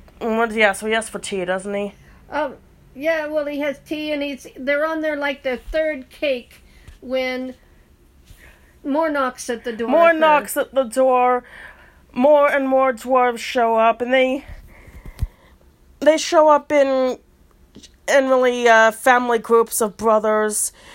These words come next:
Speaker 1: with rhyming names. So you got Dwalin and Balin, Fili and Kili, Dori, Nori and Ori, Bomber, Biffer and Bofer, Oin and Gloin.
Speaker 2: Dorn.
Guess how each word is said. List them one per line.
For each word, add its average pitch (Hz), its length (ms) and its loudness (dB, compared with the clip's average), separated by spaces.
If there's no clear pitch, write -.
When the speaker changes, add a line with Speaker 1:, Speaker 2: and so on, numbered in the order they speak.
Speaker 1:
with 220 320 0
rhyming 269 540 2
names. 233 400 0
So 247 100 -4
you 240 80 -2
got 226 260 0
Dwalin 247 520 0
and 233 200 -4
Balin, 226 840 0
Fili 254 500 0
and 233 160 -2
Kili, 226 760 -2
Dori, 311 480 2
Nori 277 480 4
and 247 160 -2
Ori, 233 680 0
Bomber, 320 460 2
Biffer 277 540 0
and 214 140 -6
Bofer, 233 760 0
Oin 269 260 2
and 240 220 -2
Gloin. 226 800 0
Speaker 2:
Dorn. 196 320 -14